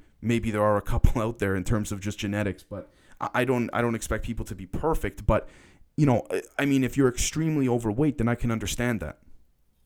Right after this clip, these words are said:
Then I can fully, uh, I can fully understand why this would be the case. The next thing is that New York is testing vaccine passports in certain areas of the city and things like this.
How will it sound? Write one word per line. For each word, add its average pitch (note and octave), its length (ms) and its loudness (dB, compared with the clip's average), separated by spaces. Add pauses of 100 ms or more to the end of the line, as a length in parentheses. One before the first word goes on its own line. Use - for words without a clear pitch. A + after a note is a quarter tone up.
(3250)
Then C3+ 160 2
I B2 80 2
can B2+ 160 0
fully, A#2+ 400 0
uh, G2+ 160 0
I A2 80 -4
can A2 120 -6
fully B2 280 0
understand F#2 480 -4 (120)
why G2+ 320 -4
this G2 180 -6
would G2+ 100 -6
be G2 100 -6
the F2 80 -6
case. F2 320 -8 (440)
The B2+ 100 2
next G#3 280 0
thing F3+ 180 0
is C3 160 -4
that C#3 180 0
New C3+ 160 0
York D3 340 2
is A#2+ 160 -2
testing C#3+ 480 -2
vaccine B2 500 -4
passports A2+ 800 -2 (220)
in A2+ 140 -2
certain B2+ 360 0
areas A2 420 -2
of G2+ 120 -4
the F#2+ 80 -6
city A2 320 -2
and G2 100 -4
things G2+ 240 -6
like F2+ 160 -4
this. E2+ 220 -4